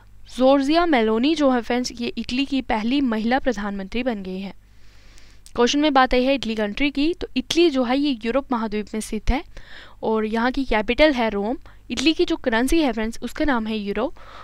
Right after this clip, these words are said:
और इटली के जो करंट में राष्ट्रपति हैं, उनका नाम है सर्जियो मैत्रेला। नेक्स्ट देखिए, लता दीनानाथ मंगेशकर पुरस्कार दो हज़ार तेईस से किसे सम्मानित किया जाएगा?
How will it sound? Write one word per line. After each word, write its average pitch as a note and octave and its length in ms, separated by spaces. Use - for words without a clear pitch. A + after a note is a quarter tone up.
और A3+ 140
इटली C#4 260
के E4 120
जो D#4 100
करंट A#3 320
में A#3+ 100
राष्ट्रपति B3+ 580
हैं, B3 100
उनका C4+ 220
नाम A3 260
है B3 120
सर्जियो A3 580
मैत्रेला। G3 600
नेक्स्ट A#3 200
देखिए, C4+ 300
लता C#4+ 280
दीनानाथ D4+ 520
मंगेशकर B3+ 480
पुरस्कार B3+ 480
दो B3+ 120
हज़ार C4 260
तेईस B3 380
से C4+ 160
किसे C4+ 300
सम्मानित G#3+ 440
किया A#3+ 180
जाएगा? G3+ 400